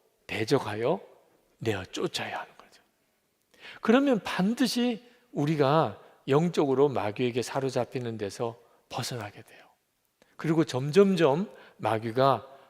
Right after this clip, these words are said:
나에게 교묘하게 파고 들어오려고 하는 것을 그때부터 알게 됩니다.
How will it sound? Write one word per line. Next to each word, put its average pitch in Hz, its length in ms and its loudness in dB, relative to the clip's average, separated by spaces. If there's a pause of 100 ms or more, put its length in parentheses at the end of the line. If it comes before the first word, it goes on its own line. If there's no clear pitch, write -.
(160)
나에게 110 520 0
교묘하게 143 1120 0
파고 180 340 2
들어오려고 139 580 0
하는 120 200 -6
것을 175 580 -2 (1080)
그때부터 131 680 2
알게 101 400 -4
됩니다. 104 500 -8